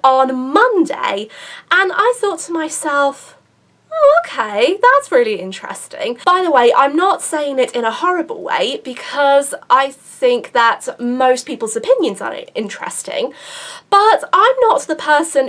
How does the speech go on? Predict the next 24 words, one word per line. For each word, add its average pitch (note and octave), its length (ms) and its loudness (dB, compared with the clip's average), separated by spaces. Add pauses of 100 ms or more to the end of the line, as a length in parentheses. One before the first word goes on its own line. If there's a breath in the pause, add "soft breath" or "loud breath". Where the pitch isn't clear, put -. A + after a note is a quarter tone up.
who B3+ 380 -8
burns B3 500 2
things G#3 520 -6 (340)
to A#3+ 440 -4
record D4 520 0
and C4+ 200 0
to C4 100 -12
put - 320 -2
on G#3+ 140 -8
social G3+ 380 -10
media. - 580 -8 (300 loud breath)
But C#4+ 200 2
when B4+ 180 4 (120)
I A4+ 80 6
had G4 260 -2
a D4+ 80 0
look D#4+ 560 2
at - 160 -2
that - 180 -8
footage, - 600 -8
I F4 160 2
thought F4 280 -6
to D#4 100 -16
myself B3+ 680 -2